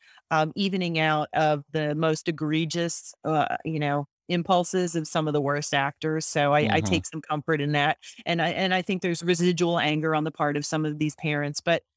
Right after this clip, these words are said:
Speaker 1: um, yeah, but the, the, uh, there was just a really interesting one, and the comedian, I don't know if you saw, Rob Schneider wrote,
Speaker 2: Mm-mm.
Speaker 1: uh,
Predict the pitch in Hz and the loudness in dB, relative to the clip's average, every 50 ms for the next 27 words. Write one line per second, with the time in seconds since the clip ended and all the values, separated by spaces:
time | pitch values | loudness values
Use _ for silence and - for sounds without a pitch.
0 | _ _ _ _ _ - 165 165 160 156 147 147 147 147 147 - _ _ _ _ | _ _ _ _ _ 0 2 4 4 4 2 0 -2 -4 -4 -8 _ _ _ _
1 | _ _ _ _ _ _ _ _ _ _ _ _ _ _ _ - 220 262 269 220 | _ _ _ _ _ _ _ _ _ _ _ _ _ _ _ 0 2 4 4 4
2 | 185 214 196 226 220 - 214 214 214 202 190 208 202 208 208 - 220 220 - - | 2 0 0 0 0 2 2 2 4 4 2 2 0 0 -2 -2 -2 -2 -2 -2
3 | 196 175 190 196 208 196 180 - 175 170 - 190 - - 180 175 175 170 175 175 | -2 0 0 2 2 0 0 -2 -2 -4 -4 -6 -4 -4 -4 -2 0 0 0 0
4 | 170 165 165 160 160 - 190 180 165 165 170 180 190 190 185 180 - 170 180 185 | 0 0 -2 -4 -4 -4 -2 -2 0 0 0 0 0 0 -2 -2 0 0 0 2
5 | 180 180 170 190 180 - 180 165 160 160 160 160 165 - - - - 165 151 147 | 0 0 -2 -2 -2 0 0 0 2 4 4 4 4 2 0 -4 -2 0 2 4
6 | 151 156 175 185 190 196 - - 165 165 175 165 165 165 170 160 196 220 185 165 | 4 6 6 6 6 4 4 0 0 2 4 6 6 6 4 4 4 4 6 6
7 | 160 160 156 151 | 6 6 6 4